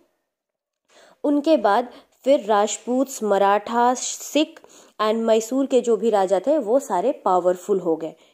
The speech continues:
ठीक है, then comes your modern period, जो हमारा थर्ड पार्ट है, हमारे हिस्ट्री का जो थर्ड पीरियड है, that is your modern period। During the Mughal period, European trading companies has started coming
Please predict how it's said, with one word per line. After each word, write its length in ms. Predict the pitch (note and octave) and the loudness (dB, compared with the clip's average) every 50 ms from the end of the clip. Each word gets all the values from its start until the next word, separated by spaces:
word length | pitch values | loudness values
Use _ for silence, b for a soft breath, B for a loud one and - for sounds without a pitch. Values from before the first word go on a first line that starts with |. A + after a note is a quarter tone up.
| b b | b b
ठीक 140 | - E4+ - | -8 -4 -4
है, 180 | A3+ D#3+ - - b b b b b b b b F3+ | -4 -6 -6 -14 b b b b b b b b -4
then 240 | G3 C4+ D#4 E4+ E4 | -2 0 0 0 0
comes 360 | B3+ G#3+ G3 G3+ G3+ - - | 0 0 0 -2 -4 -2 0
your 160 | G3+ C#4+ F4 F#4 - - - - F3+ F#3 G3 | 2 2 2 0 -2 -12 -20 -14 -4 0 2
modern 320 | G3 F#3+ F#3 G#3+ G#3 A3 | 2 4 2 2 0 -2
period, 320 | G#3 - F3+ E3 D#3 D3 C3+ - - | -2 -2 -4 -2 -2 -4 -4 -4 -4
जो 100 | F3+ F#3 | -4 -2
हमारा 460 | F#3+ F#3 F3+ F3 E3+ F3 B3+ F#4 A4 b b b b b b _ - | -2 -2 -2 0 0 2 2 0 0 b b b b b b _ -10
थर्ड 260 | - A3 G3+ G#3 G#3 G#3 - | -4 0 0 0 0 -2 -2
पार्ट 260 | G3+ F3 E3+ E3+ E3+ - | 0 0 0 0 -2 -2
है, 240 | A#3 D#4+ - - B B B B B B | -4 -4 -4 -6 B B B B B B
हमारे 280 | - G3+ F#3+ F3+ F3+ G#3 | -8 -4 -2 0 0 0
हिस्ट्री 420 | A3 G3 G#3+ F#3+ - - - G#3 | -2 -2 -4 -4 -4 -4 -4 -2
का 120 | G3+ G#3 F#3+ | 0 0 0
जो 120 | G3 G#3+ | 0 -2
थर्ड 280 | G#3+ - - F#3+ F#3 F#3 - | -6 -2 0 0 0 0 -2
पीरियड 260 | - F3 D#3+ F3 E3+ B3+ | -4 -2 -2 0 0 0
है, 160 | D4 C#4+ G#3+ | 0 0 0
that 180 | F#3+ F3 E3 | 0 0 0
is 120 | F3+ F3+ A3+ | 0 0 0
your 140 | C#4 C#4 A3+ | 0 0 0
modern 360 | G3+ F3 E3+ E3 F3 E3+ E3 - | 0 0 0 0 0 -2 -4 -6
period। 200 | D#3+ D3 D3+ D#3 - - B B B B B B B A3 | -8 -8 -8 -10 -12 -14 B B B B B B B 0
During 300 | G#3+ C#4 D4 E4+ F4 F4 | 2 2 4 4 4 4
the 180 | F4 C#4 C4 B3+ | 4 4 4 2
Mughal 280 | A#3 D4 E4+ D#4+ D#4+ | 2 2 2 2 0
period, 380 | B3 G3+ F#3+ A3+ A3 A#3+ A#3 A#3 | -2 0 0 -2 0 0 0 2
European 380 | A#3 A#3+ B3 B3 D#4 E4+ F4 - - | 4 2 4 4 4 2 4 4 4
trading 260 | C4 A#3+ A#3+ B3 B3 A#3+ G#3+ | 2 2 2 0 0 0 -2
companies 420 | F#3 F3+ - - F3+ F3+ F#3 - | -2 -2 -2 -2 -4 -2 -2 0
has 260 | G#3 G3 G#3 G#3+ - | -2 -2 -2 -2 -2
started 360 | - A#3+ A3 A3 A#3+ C4 - - | 0 2 2 2 2 0 0 0
coming 300 | - F#3+ F3 F3 F3 F3+ | -2 -2 -2 -2 -4 -4